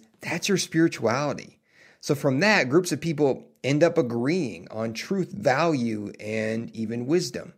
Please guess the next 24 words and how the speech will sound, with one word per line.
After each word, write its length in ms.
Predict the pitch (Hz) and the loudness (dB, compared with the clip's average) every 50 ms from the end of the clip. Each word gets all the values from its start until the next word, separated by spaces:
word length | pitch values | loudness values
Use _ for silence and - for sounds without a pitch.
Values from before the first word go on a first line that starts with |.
| _ _ _ _ _ | _ _ _ _ _
That's 200 | - - 104 - | -8 -8 -8 -4
what 100 | 139 135 | -4 -2
they're 140 | 123 143 139 | 0 0 0
kind 180 | 139 - 147 156 | 0 0 0 0
of 80 | 147 | 0
agreeing 400 | 135 113 - 120 143 170 180 143 | -4 -4 -2 -2 -2 0 0 0
on 240 | 110 104 110 107 110 | 0 0 -2 -2 -4
in 160 | - 110 113 | -4 -6 -4
some 260 | 110 - - 131 127 123 | -4 0 0 0 0 0
sense. 480 | - - 160 143 104 - - - - - _ - - - - - _ _ _ - | -4 -2 -2 -2 -2 -4 -8 -12 -12 -12 _ -20 -20 -20 -20 -20 _ _ _ -6
People 340 | - 190 190 - 190 175 | -4 -2 2 6 6 6
group 380 | 123 107 110 127 151 180 185 175 | 4 4 2 4 6 6 6 6
as 160 | 156 139 143 | 2 2 2
individuals 500 | 151 151 147 127 147 139 135 147 143 120 | 2 0 2 2 2 2 4 2 2 4
around 520 | 135 120 113 123 127 147 165 170 170 165 156 | 2 4 4 6 6 6 6 4 4 4 2
these 200 | 147 131 - - | 2 0 0 -2
kind 220 | - 135 127 127 | 0 0 0 0
of 160 | 117 110 - - _ | 0 -4 -6 -14 _
shared 680 | - - - - - - 143 135 143 147 160 160 143 | -10 -8 -6 -6 -4 -2 2 2 4 4 4 4 4
understandings. 1000 | 147 143 139 135 127 - - - 117 123 131 135 123 110 95 92 - - - - - _ - - - - _ _ - | 2 2 0 0 -2 -4 -4 -2 -2 -2 0 -2 -2 -4 -6 -8 -12 -14 -16 -18 -18 _ -20 -20 -20 -20 _ _ -2
They 120 | - 127 120 | -2 -2 0
form 300 | - - 156 160 170 165 | 2 4 4 6 6 6
a 40 | |
religion, 880 | 151 139 131 123 113 113 117 139 180 185 131 117 135 117 98 92 95 87 | 4 4 4 2 2 2 4 6 6 4 4 2 0 0 0 -2 -8 -12